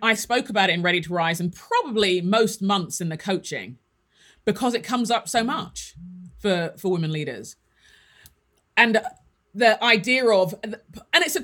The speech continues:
and it's a two, a two-way thing. So I'd find women leaders who would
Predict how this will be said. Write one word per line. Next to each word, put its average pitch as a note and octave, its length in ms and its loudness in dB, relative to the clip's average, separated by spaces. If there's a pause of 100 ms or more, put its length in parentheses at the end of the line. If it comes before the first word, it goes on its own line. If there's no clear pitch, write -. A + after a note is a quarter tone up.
(120)
and D#4 120 0
it's D4+ 120 -6
a D#4 60 -6
two, D#4+ 580 -2 (120)
a B3+ 80 0
two-way C4+ 420 -4
thing. B2+ 440 -10 (420)
So B3+ 240 -4
I'd B3+ 120 2
find C4+ 300 -2
women B3+ 320 -4
leaders G#3+ 420 -2
who A3+ 300 -8
would F#3+ 460 -2